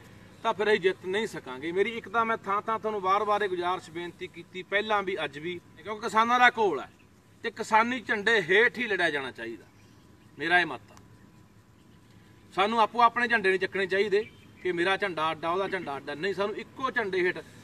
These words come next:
ਜਿੱਡਾ ਵੱਡਾ ਇਕੱਠ, ਜਿੱਡੀ ਵੱਡੀ ਤਾਕਤ ਅਸੀਂ ਇਕੱਠੀ ਕਰ ਗਏ, ਓਡਾ ਵੱਡਾ ਪ੍ਰਭਾਵ ਅਸੀਂ ਦਿੱਲੀ ਤੇ ਪਾ ਸਕਦੇ ਹਾਂ। ਅਸੀਂ, ਸਾਡਾ,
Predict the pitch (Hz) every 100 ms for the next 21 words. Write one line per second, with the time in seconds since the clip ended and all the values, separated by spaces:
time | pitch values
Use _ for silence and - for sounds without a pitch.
0 | - 202 196 254 247 208 196 208 220 202
1 | - 190 202 240 233 196 214 - 202 202
2 | 208 196 214 208 - 220 202 175 160 147
3 | 127 - - - - 226 202 240 226 196
4 | 170 208 202 214 214 180 151 156 156 147
5 | 143 143 143 143 120 110 - - - -
6 | - - - - - - 247 - - -
7 | 180 196 233